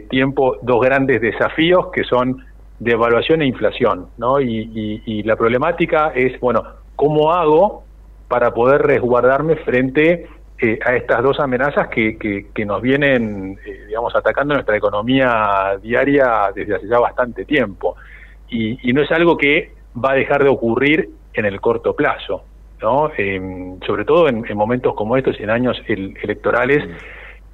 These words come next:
Speaker 1: eh, y en lo que viene de acá, por lo menos a fin de año, que ahí ya vamos a saber, bueno, quién va a ser, eh, el, el que va a tomar el mando de, de la economía y del gobierno el, el año que viene. Eh, hay dos puntos que son, y que sabemos que van a pasar, que es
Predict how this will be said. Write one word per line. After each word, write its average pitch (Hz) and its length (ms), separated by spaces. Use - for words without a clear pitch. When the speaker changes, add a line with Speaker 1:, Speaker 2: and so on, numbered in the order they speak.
Speaker 1:
eh, 92 680
y 110 80
en 104 60
lo 104 100
que 107 160
viene 135 320
de 107 80
acá, 131 560
por 104 140
lo 101 100
menos 123 260
a 98 80
fin 127 260
de 107 140
año, 143 540
que 90 600
ahí 104 180
ya 113 100
vamos 113 220
a 110 40
saber, 113 540
bueno, 101 240
quién 107 180
va 104 60
a - 60
ser, 117 180
eh, 117 100
el, - 160
el 101 100
que 107 80
va 120 80
a - 40
tomar 127 200
el 120 120
mando 131 380
de, 107 300
de 113 80
la 113 80
economía 123 360
y 143 40
del 127 60
gobierno 135 480
el, 107 240
el 110 160
año 127 160
que 127 120
viene. 160 300
Eh, 107 400
hay 127 160
dos 135 140
puntos 135 280
que - 80
son, 98 500
y 92 80
que - 120
sabemos 110 200
que 113 60
van 101 80
a 95 60
pasar, 151 340
que 104 140
es - 80